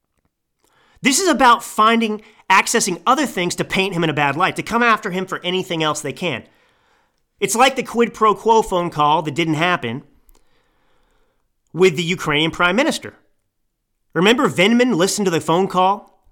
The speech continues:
Lieutenant Colonel Vindman overheard it, listened to it, and then he reported to Adam Schiff and, and, and the media, the propagandist media, Oh, there's a quid pro quo that I just heard.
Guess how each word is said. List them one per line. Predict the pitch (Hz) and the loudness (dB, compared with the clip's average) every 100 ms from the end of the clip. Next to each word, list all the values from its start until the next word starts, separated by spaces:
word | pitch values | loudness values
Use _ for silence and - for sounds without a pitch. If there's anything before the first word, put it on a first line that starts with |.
| _ | _
Lieutenant | 170 175 196 202 | -6 -2 0 0
Colonel | 196 185 | 0 0
Vindman | 135 165 185 196 208 _ - | 0 -2 -2 -4 -8 _ -4
overheard | 165 165 143 165 180 | -2 -2 0 0 0
it, | 185 | -2
listened | 151 185 180 | -4 -4 -4
to | 175 180 | -2 -4
it, | 196 _ _ _ _ - | -6 _ _ _ _ -8
and | 147 180 | 0 2
then | |
he | 190 | 2
reported | 160 143 180 180 185 - | 0 -2 0 2 0 -2
to | 123 - - | -8 -8 -2
Adam | 156 180 | 0 0
Schiff | 170 - 180 180 | -2 -2 -2 -2
and, | 143 127 143 | -4 -4 -4
and, | 131 117 - - | -4 -4 -10 -8
and | 139 135 | -6 -4
the | |
media, | 135 185 190 190 202 151 | -2 0 0 0 -2 -8
the | |
propagandist | 131 170 170 160 170 170 160 | -2 0 0 0 -2 -2 -4
media, | 147 170 185 196 - _ - | -2 0 0 -4 -12 _ -6
Oh, | 139 160 156 147 123 107 | 0 2 4 2 0 -4
there's | 143 143 | -4 -4
a | |
quid | - 185 | -2 -4
pro | 185 185 | 0 -2
quo | 180 190 202 151 | -2 0 0 0
that | 127 | 0
I | 131 | -2
just | 135 - | -2 -6
heard. | 135 | -4